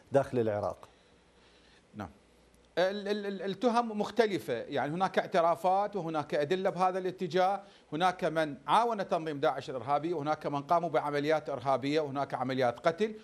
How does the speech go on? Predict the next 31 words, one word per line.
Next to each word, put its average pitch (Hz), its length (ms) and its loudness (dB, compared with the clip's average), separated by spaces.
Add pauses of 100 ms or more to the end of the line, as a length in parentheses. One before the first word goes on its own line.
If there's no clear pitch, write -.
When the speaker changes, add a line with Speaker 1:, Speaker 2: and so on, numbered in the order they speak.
(240)
Speaker 2:
وخاصة 247 580 2
هناك 220 480 0
بعض 226 320 2
النسوة 151 460 -4
في 233 280 -2
مدينة 233 440 0
الموصل 185 380 -4
تحدي-، 135 520 -2
آه، 147 60 2
تحديدا 127 580 -2 (320)
قاموا 247 300 2
بإعدامات 220 760 2 (160)
لشخصي-، 190 580 -4
أشخاص 190 500 0
عراقيين، 185 800 0 (280)
آه، 156 260 2
استخدمهم 214 520 2
تنظيم 208 380 0
داعش 220 320 2
في 220 100 -10
الفترات 220 520 0
الأخيرة 180 440 -2
من 156 140 -4
بقائه 170 340 2
في 185 100 -6
الموصل 175 440 -4 (260)
بسبب 190 460 0
قلة 254 440 0
ال-، 165 160 -4
التطو-، 160 600 0
المتطوعين، 175 800 -2